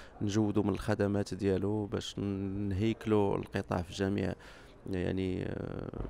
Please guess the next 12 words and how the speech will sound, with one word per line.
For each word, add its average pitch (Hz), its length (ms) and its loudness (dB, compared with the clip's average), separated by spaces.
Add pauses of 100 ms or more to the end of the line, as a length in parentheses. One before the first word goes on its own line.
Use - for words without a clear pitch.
(240)
تنظيميا 104 760 6
وتقنيا، 98 1200 -2
ويعني 98 560 -2
و-، 95 760 -6 (420)
ويكون 104 240 0
التأطير، 104 520 4
يكون 98 220 0
التكوين، 104 480 0
يكون 98 380 0 (440)
واحد 92 220 -6
المجموعة 101 420 0
ديال 95 280 -2